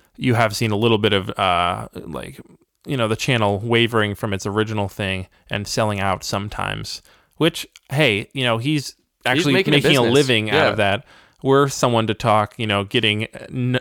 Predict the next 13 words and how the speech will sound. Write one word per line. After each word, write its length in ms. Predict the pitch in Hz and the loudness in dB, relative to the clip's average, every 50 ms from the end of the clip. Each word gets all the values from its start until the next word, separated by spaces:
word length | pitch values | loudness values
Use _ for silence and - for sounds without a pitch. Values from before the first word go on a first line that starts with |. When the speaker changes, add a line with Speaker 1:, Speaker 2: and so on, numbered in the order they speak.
| - | -4
Speaker 1:
making 680 | 123 123 120 127 131 135 131 127 - 135 123 123 113 - - - 139 - _ _ _ _ _ _ - - | -6 -8 -6 -2 0 0 0 0 0 -2 -4 -4 -6 -10 -16 -20 -20 -20 _ _ _ _ _ _ -12 -8
half 340 | - - - 143 135 123 - | -6 -2 0 0 0 0 0
a 40 | 127 | 0
living 380 | 110 110 107 101 101 104 104 101 | 0 0 2 0 0 -2 -2 -2
or 200 | 92 95 98 113 127 - - - 143 | -4 -4 -4 -6 -8 -14 -16 -16 -10
quarter 260 | - - 156 151 135 123 | -2 2 2 4 4 2
of 80 | 107 | 2
a 40 | 107 | 0
living 340 | 101 104 101 98 101 104 104 | 0 0 0 0 0 0 0
off 220 | 101 98 104 - | 0 0 0 -2
what 120 | 120 107 107 | -4 -4 -2
we're 160 | 110 113 110 | -2 -2 -2
making, 500 | 104 104 98 98 95 - 101 95 98 95 | 0 -2 -2 -2 -4 -4 -6 -6 -6 -8